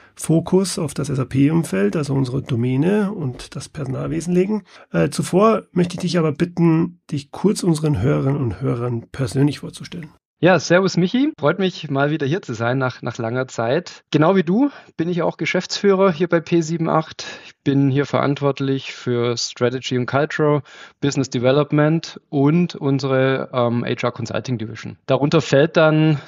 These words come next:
Speaker 2: zum einen unser H R Business Consulting, aber auch unser gesamtes S A P SuccessFactors Implementierungsgeschäft.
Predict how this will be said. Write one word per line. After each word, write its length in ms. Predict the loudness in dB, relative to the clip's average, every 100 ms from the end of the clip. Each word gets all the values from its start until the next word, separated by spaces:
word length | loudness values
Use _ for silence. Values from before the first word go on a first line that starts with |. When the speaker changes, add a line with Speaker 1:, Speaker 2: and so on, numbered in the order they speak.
| -18
Speaker 2:
zum 220 | -12 -6
einen 440 | -2 -2 -2 -2 -4
unser 200 | -4 -4
H 140 | -4
R 60 | -4
Business 340 | -4 -4 -4
Consulting, 640 | -4 -4 -2 -4 -2 -2 0
aber 320 | 0 2 2
auch 200 | 2 0
unser 260 | -2 -4 -4
gesamtes 580 | -2 -2 0 0 -2 -6
S 180 | -6
A 60 | -4
P 160 | -2 -2
SuccessFactors 680 | -2 -6 -4 -4 -4 -6
Implementierungsgeschäft. 1300 | -6 -6 -4 -6 -6 -8 -8 -10 -14 -10 -10 -12 -20